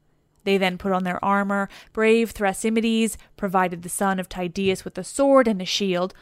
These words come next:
for he had left his own at his ship. And on his head he set a helmet of bull's hide without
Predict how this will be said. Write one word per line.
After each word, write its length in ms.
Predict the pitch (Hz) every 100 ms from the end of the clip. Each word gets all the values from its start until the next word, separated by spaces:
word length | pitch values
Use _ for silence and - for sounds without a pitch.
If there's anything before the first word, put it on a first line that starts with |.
| _
for 160 | - 220
he 160 | 196
had 80 | 170
left 240 | 180 -
his 120 | 170 180
own 200 | 180 170
at 100 | -
his 160 | -
ship. 360 | - - - - - - - 233
And 160 | 226
on 220 | 233 254
his 200 | 247 208
head 200 | - 214
he 100 | 214
set 200 | 196 185
a 40 | 185
helmet 400 | - 196 208 202
of 160 | 175 -
bull's 420 | 202 226 254 -
hide 280 | 202 190 180
without 460 | 175 180 185 196